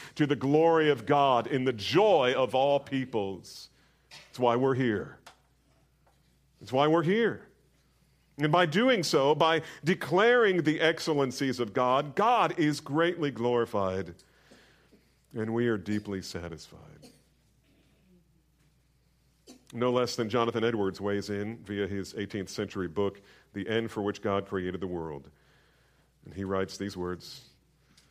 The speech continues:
"The end, or goal, of creation is that creation might glorify God.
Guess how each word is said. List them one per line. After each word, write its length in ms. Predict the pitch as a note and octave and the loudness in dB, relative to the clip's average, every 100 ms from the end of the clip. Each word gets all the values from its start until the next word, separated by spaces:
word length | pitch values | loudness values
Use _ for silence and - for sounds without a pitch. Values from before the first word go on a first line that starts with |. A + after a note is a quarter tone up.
| _ _ _ _ _ _ - | _ _ _ _ _ _ -8
"The 200 | A2+ G#2+ | -6 0
end, 500 | C3+ A2+ A2+ C3+ - - | 0 0 -2 -10 -14 -12
or 140 | G2+ G2+ | -8 -4
goal, 520 | E2+ A2+ G2+ F#2 G2+ | 0 0 2 -2 -4
of 140 | A2+ - | -8 -10
creation 680 | A2 G2+ A2 - F#2 G#2+ C3+ _ _ _ _ _ _ _ _ _ | -6 -4 -4 -6 -12 -14 -20 _ _ _ _ _ _ _ _ _
is 120 | G#2 | -4
that 160 | F#2+ A#2+ | -2 0
creation 500 | - C3 C#3+ C#3+ C#3+ | 0 0 0 0 0
might 200 | C3+ C#3+ | 0 0
glorify 400 | C#3 C#3+ C#3 D3 | 0 0 0 -2
God. 360 | D3 E3+ C#3+ | -2 -4 -4